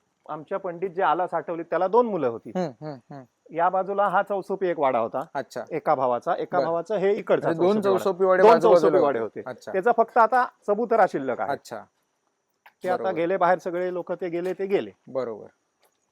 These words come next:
Speaker 1: तेव्हा ही चौथऱ्याची लाईन त्यांची अशी शिल्लक आहे.
Speaker 2: बरोबर.
Speaker 1: इकडून.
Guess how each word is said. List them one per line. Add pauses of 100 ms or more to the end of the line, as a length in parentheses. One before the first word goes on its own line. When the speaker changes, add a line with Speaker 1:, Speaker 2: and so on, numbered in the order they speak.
Speaker 1:
तेव्हा
ही
चौथऱ्याची
लाईन
त्यांची
अशी
शिल्लक
आहे. (200)
Speaker 2:
बरोबर. (460)
Speaker 1:
इकडून.